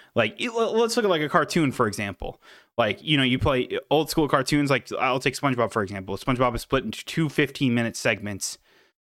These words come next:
Uh, is like, so you have, like, one episode is, like, fifteen minutes, then you take, like, five minutes of ads, and then you do the second half, and then there's, like, another five-minute ads, and then the next one starts or whatever. It's, like,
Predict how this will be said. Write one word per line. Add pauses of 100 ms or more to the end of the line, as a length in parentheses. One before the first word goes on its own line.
(180)
Uh,
is
like,
so
you
have,
like,
one
episode (160)
is,
like,
fifteen
minutes,
then
you
take,
like,
five
minutes
of
ads,
and
then
you
do
the
second
half,
and
then
there's,
like,
another
five-minute
ads,
and
then
the
next
one
starts
or
whatever. (360)
It's,
like,